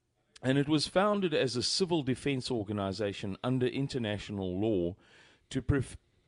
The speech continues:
prepare for a worst-case scenario in South Africa. Uh, he perceived that the promises of the new South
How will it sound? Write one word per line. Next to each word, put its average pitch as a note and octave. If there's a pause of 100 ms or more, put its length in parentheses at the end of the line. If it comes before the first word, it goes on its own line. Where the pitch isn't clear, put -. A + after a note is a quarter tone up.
prepare E3
for C#3+
a G#2+
worst-case A#2
scenario G2+ (120)
in F#2
South F2+
Africa. D#2+ (580)
Uh, F#2
he A#2+
perceived B2+
that F#2+
the F#2+
promises A#2+
of E2+
the F#2
new A#2
South A2+